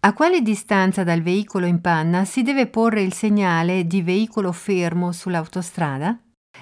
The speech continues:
La risposta esatta è a cento metri.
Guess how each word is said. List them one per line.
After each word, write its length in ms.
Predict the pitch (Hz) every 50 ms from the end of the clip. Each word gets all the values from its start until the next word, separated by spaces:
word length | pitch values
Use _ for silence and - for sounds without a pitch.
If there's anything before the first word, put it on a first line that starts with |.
| - -
La 160 | - 185 180
risposta 500 | 170 175 175 - - 185 175 175 - 160
esatta 560 | 156 151 - 175 240 269 269 - 311 302 -
è 380 | - 214 214 220 208 - - _ _ _ _
a 160 | - 170 175
cento 400 | 170 - 247 294 339 381 392 381 349
metri. 480 | 311 220 151 - - - 156 160 160